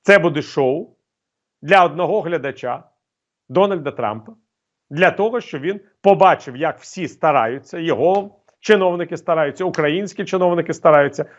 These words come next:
все заради Трампа, от вам план перемир'я, а от європейський план перемир'я, який може, е, на меті мати присутність там, е, контингенту країн нато.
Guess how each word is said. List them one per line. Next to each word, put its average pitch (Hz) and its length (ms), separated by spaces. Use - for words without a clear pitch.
все 226 340
заради 135 420
Трампа, 160 600
от 247 300
вам 160 160
план 160 260
перемир'я, 151 540
а 214 120
от 233 220
європейський 175 640
план 180 260
перемир'я, 160 460
який 190 440
може, 175 480
е, 160 1120
на 165 180
меті 170 340
мати 160 340
присутність 170 680
там, 156 320
е, 147 500
контингенту 143 1120
країн 151 420
нато. 160 460